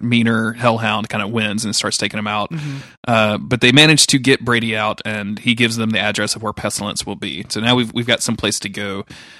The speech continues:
Speaker 1: Um, there's a real tense moment where Dean is drawing, like, a
Speaker 2: <laughs>
Speaker 1: salt line around this, and Crowley, like, kinda steps up,
Speaker 2: Mm-hmm.
Speaker 1: and Dean looks at him and just lets him pass before drawing the salt line, which I really like.
Speaker 2: Yeah. Yeah, I
Speaker 1: Um,
Speaker 2: guess in, in a way they would have had a, a chance to, to kill him there.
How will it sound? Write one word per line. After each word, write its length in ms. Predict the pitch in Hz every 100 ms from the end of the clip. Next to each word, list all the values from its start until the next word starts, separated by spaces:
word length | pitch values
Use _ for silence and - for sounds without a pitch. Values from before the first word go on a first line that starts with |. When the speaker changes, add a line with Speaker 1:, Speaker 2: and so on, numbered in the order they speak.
| _ -
Speaker 1:
Um, 240 | 110 104
there's 180 | 127 131
a 40 | 120
real 200 | 151 180
tense 320 | - 180 -
moment 360 | 131 131 113 98
where 320 | 110 104 107
Dean 380 | 113 - 123 127
is 140 | 113
drawing, 320 | 113 113 110
like, 140 | 107 -
a 60 |
Speaker 2:
<laughs> 0 |
Speaker 1:
salt 360 | - - 120 -
line 260 | 139 151
around 260 | 156 156 165
this, 220 | 170 170
and 140 | 117 113
Crowley, 380 | - 113 127
like, 160 | 117 -
kinda 180 | 123 110
steps 360 | - 120 120
up, 180 | 120 143
Speaker 2:
Mm-hmm. 120 | 143
Speaker 1:
and 120 | 113 110
Dean 240 | 117 113
looks 180 | 113 -
at 140 | 156
him 120 | 165
and 80 | 127
just 160 | 113 -
lets 320 | 65 104 -
him 140 | 120 110
pass 380 | 113 123 151
before 260 | - - 135
drawing 300 | 131 123 123
the 60 | 123
salt 240 | 120 139
line, 240 | 160 190
which 160 | 180 165
I 40 | 170
really 220 | 185 196
like. 360 | 214 240 - - - 151
Speaker 2:
Yeah. 220 | 147 135 - - - - - _
Yeah, 220 | 165 131
I 80 | 123
Speaker 1:
Um, 60 | 117
Speaker 2:
guess 200 | - -
in, 220 | 175 180
in 40 | 180
a 60 |
way 180 | 151 170
they 140 | 165 143
would 140 | 143
have 100 | 139
had 160 | 147 139
a, 260 | 139 131
a 40 | 135
chance 360 | - 135 135
to, 200 | - 131
to 140 | 123 131
kill 200 | - 143
him 120 | 127
there. 320 | 113 113 120